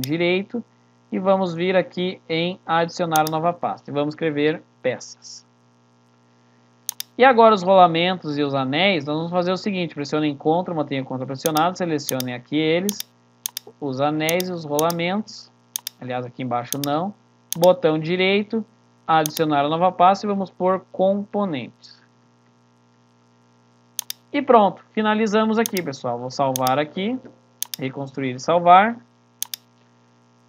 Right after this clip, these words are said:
E pronto, finalizamos essa montagem, orientação de vista, isométrica, e salvem mais uma vez aqui, podemos fechar porque ela já está salva. Essa aqui foi a que eu utilizei como referência e vou fechar aqui.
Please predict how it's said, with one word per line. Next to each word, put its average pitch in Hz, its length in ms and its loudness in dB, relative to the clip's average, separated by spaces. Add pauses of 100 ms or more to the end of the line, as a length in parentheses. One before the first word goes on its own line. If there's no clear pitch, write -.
(920)
E 233 100 -2
pronto, 202 360 6
finalizamos 185 580 0
essa 180 160 -2
montagem, 190 460 2
orientação 139 480 -6
de 139 80 -8
vista, 147 420 -4 (120)
isométrica, 160 600 -4
e 170 40 -10
salvem 160 320 0
mais 151 240 -2
uma 151 180 -4
vez 156 220 -2
aqui, 185 260 -6
podemos 196 380 -4
fechar 170 340 2
porque 170 140 -4
ela 165 120 2
já 165 120 -4
está 175 180 0
salva. 127 360 -4 (640)
Essa 196 220 4
aqui 190 180 -4
foi 185 160 6
a 180 60 8
que 180 120 0
eu 175 60 6
utilizei 170 420 -2
como 160 180 -2
referência 190 580 -2
e - 20 -6
vou 190 200 -2
fechar 180 360 2
aqui. 175 260 -8